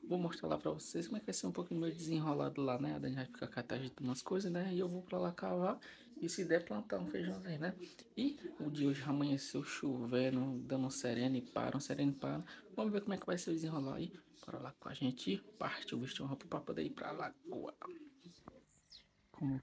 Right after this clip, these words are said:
falei pra você, né? Um clima bem mudado, tudo bem molhado. Neblina ali no pé do morro. Chuva. Branco tudo aqui,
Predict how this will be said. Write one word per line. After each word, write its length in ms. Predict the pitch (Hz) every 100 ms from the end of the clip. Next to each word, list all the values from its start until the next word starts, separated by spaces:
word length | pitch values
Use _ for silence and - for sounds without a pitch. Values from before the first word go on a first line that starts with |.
| -
falei 200 | 120 120
pra 200 | - 143
você, 360 | 143 - 156
né? 260 | 208 190 190 202 - _ - _ -
Um 100 | 139 - -
clima 340 | 160 170 170
bem 480 | 160 160 185 208 233 - - - - _ - - - _ -
mudado, 560 | 180 175 - - 147 -
tudo 240 | - 135
bem 280 | 127 139 151
molhado. 680 | 151 147 131 139 143 147 151 - - - _ _ _ _ -
Neblina 600 | 160 151 - 135 147 135
ali 200 | 143 147
no 100 | 143
pé 140 | 156
do 100 | 151
morro. 640 | 143 135 139 156 151 131 127 _ _ _ - - _ _ _ _ _ -
Chuva. 520 | 139 147 135 139 127 120 _ - - _ -
Branco 420 | 147 135 147 -
tudo 260 | 156 156 180
aqui, 340 | - 214 170